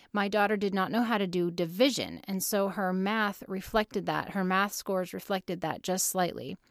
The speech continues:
She got her multiplication, addition, and subtraction problems all correct, but because she didn't get her division problems correct, 'cause she didn't know how to do them, it did reflect a little bit in her scores. I'm not really worried about it.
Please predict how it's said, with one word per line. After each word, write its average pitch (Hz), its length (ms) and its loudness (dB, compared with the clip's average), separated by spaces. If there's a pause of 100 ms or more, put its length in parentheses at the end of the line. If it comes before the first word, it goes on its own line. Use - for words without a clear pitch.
(260)
She 247 200 -2
got 226 260 6
her 233 120 4
multiplication, 233 760 2
addition, 214 380 2
and 196 120 -2
subtraction 254 540 -2
problems 185 560 0
all 160 180 2
correct, 175 600 0 (320)
but 202 120 0
because 220 340 4
she 226 120 -4
didn't 196 280 0
get 175 160 0
her 185 120 -2
division 233 460 2
problems 165 480 0
correct, 170 420 -4
'cause 185 180 0
she 180 100 -8
didn't 190 260 -6
know 190 100 0
how 180 200 0
to 180 120 -8
do 254 260 2
them, 180 320 0 (380)
it 202 320 -4
did 202 240 0
reflect 190 400 -4
a 180 60 -6
little 175 160 -4
bit 165 120 0
in 170 60 -4
her 170 160 -4
scores. 156 440 -2 (320)
I'm 247 360 6
not 190 240 4
really 160 220 2
worried 143 240 4
about 135 200 4
it. - 160 -4